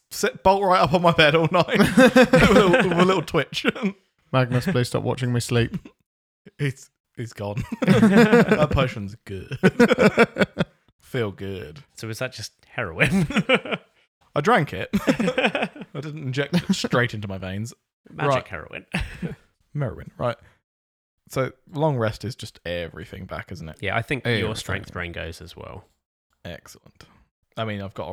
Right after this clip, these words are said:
Speaker 1: a, I could roll dice for it, but I think even my minimum would put me back to full <laughs> health. So.
Speaker 3: Uh, yeah, you get all of your health back on a long rest anyway.
Speaker 1: Oh, okay.
Speaker 3: Yeah.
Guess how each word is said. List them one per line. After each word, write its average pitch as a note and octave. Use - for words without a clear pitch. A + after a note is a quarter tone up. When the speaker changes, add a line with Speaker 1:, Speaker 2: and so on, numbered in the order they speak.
Speaker 1:
a, -
I F#2
could G2+
roll F#2+
dice -
for F#2
it, F2
but F2+
I F2
think F#2
even F#2
my F2
minimum F2+
would F#2
put -
me -
back G#2
to -
full A2
<laughs> -
health. F3+
So. -
Speaker 3:
Uh, F#2
yeah, F#2
you G2+
get A#2+
all G2+
of F#2
your F#2+
health F2+
back -
on F2+
a F2
long E2
rest E2+
anyway. F2
Speaker 1:
Oh, E3
okay. G#2+
Speaker 3:
Yeah. F2+